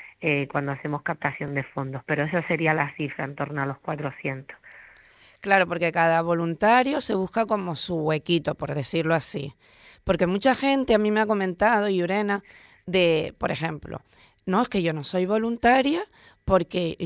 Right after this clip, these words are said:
Speaker 2: yo no puedo estar en un hospital". O el típico que te dice, "No, yo no puedo ser voluntario porque yo no puedo ir todos los días". Si puedes aclarar un poquito, pues, que el volunt-, pues,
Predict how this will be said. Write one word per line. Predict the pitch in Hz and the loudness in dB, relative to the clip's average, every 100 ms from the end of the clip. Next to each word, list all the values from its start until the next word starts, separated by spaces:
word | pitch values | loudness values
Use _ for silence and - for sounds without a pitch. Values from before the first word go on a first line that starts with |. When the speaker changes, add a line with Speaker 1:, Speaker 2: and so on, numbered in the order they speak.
| - | -4
Speaker 2:
yo | 165 | 0
no | 170 269 | 0 4
puedo | 262 | 2
estar | - 196 | 4 0
en | 180 | 2
un | 170 160 | -4 -6
hospital". | - 160 - 196 185 151 - _ | -8 -4 4 4 4 0 -12 _
O | 214 185 170 156 - - | 8 10 10 8 4 4
el | 175 165 | 4 4
típico | 185 175 180 175 | 2 2 2 2
que | 170 | 2
te | 175 170 | 2 0
dice, | 165 180 | 0 -2
"No, | 165 208 | 0 2
yo | 208 | 2
no | 170 | 0
puedo | 165 180 | 0 0
ser | 175 214 | 2 2
voluntario | 220 226 214 240 269 | 2 4 4 4 4
porque | 240 185 | 2 0
yo | 170 | -2
no | 185 | -2
puedo | 208 214 | 0 2
ir | 202 180 | 0 0
todos | 165 156 | 0 2
los | 143 - | -2 -2
días". | 180 175 139 - - - - | 2 2 0 -6 -20 -20 -2
Si | 190 | -2
puedes | 165 175 196 | 4 4 4
aclarar | 254 247 233 208 202 202 - | 4 6 6 8 8 6 4
un | 190 175 | -2 0
poquito, | 180 151 180 185 190 | 0 0 -4 0 0
pues, | - 156 | 0 -8
que | - | -6
el | 160 | -6
volunt-, | 147 143 139 - 160 - - | -4 -6 -10 -12 -14 -14 -6
pues, | 170 160 160 | -2 -2 -4